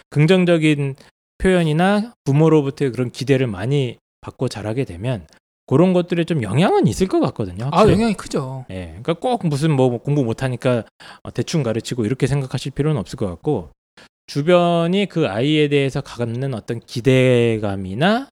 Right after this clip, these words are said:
Speaker 1: 뭐 어떤 그 아이를 바라보는 시선이나 인식 요런 거는 영향을 좀 줄 수 있을 것 같아요.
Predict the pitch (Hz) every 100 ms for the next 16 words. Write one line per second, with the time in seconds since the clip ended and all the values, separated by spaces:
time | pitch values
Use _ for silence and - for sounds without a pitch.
0 | _ 101 90 85 82 - 98 98 87 -
1 | - 120 127 131 110 113 110 104 107 -
2 | 202 196 165 143 185 233 117 131 156 127
3 | - _ _ _ - 123 226 370 359 330
4 | 262 190 127 120 160 147 147 143 117 113
5 | - 92 - 104 85 -